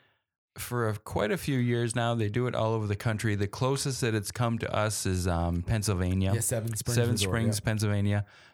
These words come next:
Speaker 1: Um,
Speaker 2: We almost did Utah last year because we, we flew home from Utah,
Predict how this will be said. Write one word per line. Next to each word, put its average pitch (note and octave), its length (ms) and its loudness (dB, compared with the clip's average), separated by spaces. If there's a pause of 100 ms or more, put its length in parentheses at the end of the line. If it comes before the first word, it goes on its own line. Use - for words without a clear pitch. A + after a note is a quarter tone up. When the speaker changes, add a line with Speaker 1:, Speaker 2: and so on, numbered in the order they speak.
(120)
Speaker 1:
Um, G2 360 0 (140)
Speaker 2:
We E3 120 -4
almost G#3+ 240 -4
did C3+ 140 -6
Utah B2 320 -2
last G2 260 -2
year G#2+ 80 0
because G#2+ 280 -2
we, B2 180 -2 (140)
we C#3 80 -4
flew D3 220 -4
home C3 240 -4
from C#3 160 -6
Utah, E3 420 -4